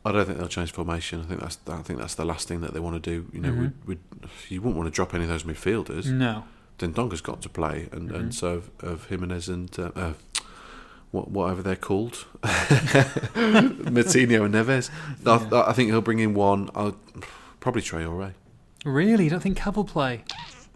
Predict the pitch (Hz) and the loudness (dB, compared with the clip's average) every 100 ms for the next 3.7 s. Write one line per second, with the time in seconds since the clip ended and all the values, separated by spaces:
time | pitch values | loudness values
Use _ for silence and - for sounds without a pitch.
0 | - - - 151 143 135 120 - 123 131 | -20 -20 -10 -6 -4 -6 -8 -4 -2 -2
1 | - 135 127 151 165 - 151 - 165 147 | -4 -2 0 2 0 -2 -4 -2 0 2
2 | 90 95 - 87 - - 92 - 73 73 | 2 2 0 -2 -2 -4 -4 -6 -8 -8
3 | - _ - - 120 117 | -14 _ -16 -6 -4 -4